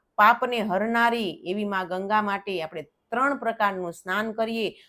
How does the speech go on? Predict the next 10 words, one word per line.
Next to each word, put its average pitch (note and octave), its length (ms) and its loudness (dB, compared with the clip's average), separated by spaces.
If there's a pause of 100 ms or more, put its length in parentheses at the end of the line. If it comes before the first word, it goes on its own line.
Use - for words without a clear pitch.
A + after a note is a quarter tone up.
અને F3 220 -4
રોજે G3+ 480 0
આ D#3+ 180 -4
ત્રિવિધ A3+ 500 -2
સ્નાન G#3 420 -4
આપણા G3 260 -4
જીવનની F#3 480 -6
અંદર F3 240 -4
થાય, G3 360 -2 (380)
ત્યારે E3+ 300 2